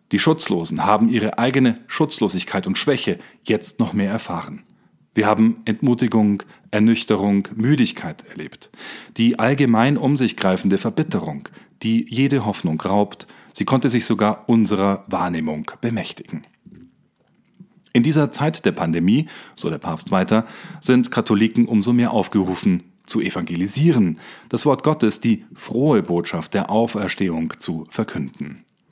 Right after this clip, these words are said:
Das Evangelium sei ein Wort der Hoffnung, das jeden Determinismus durchbricht, so Franziskus. Und weiter,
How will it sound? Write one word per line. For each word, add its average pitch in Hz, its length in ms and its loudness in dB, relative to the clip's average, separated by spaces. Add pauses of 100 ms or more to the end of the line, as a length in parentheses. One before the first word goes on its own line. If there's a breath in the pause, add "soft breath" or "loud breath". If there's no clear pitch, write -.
(140)
Das - 160 -6
Evangelium 107 600 2
sei 113 320 4 (600 loud breath)
ein 127 220 2
Wort 156 300 0
der 117 200 -2
Hoffnung, - 420 -6 (220)
das 110 180 0
jeden 147 260 2
Determinismus 123 720 0
durchbricht, - 640 -10
so - 140 -10
Franziskus. - 720 -6
Und 92 200 -8
weiter, 110 440 0